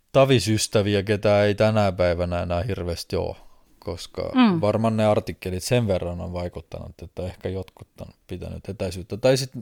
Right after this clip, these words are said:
Speaker 1: vois sanoa ehkä, että me ollaan näiden vuosien aikana,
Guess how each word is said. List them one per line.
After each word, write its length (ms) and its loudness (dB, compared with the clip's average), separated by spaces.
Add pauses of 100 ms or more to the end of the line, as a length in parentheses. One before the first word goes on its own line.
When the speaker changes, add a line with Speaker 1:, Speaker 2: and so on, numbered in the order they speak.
(300)
Speaker 1:
vois 180 -4
sanoa 380 0
ehkä, 240 -8
että 200 -12
me 120 -4
ollaan 260 -4
näiden 300 -6
vuosien 360 -6
aikana, 380 -8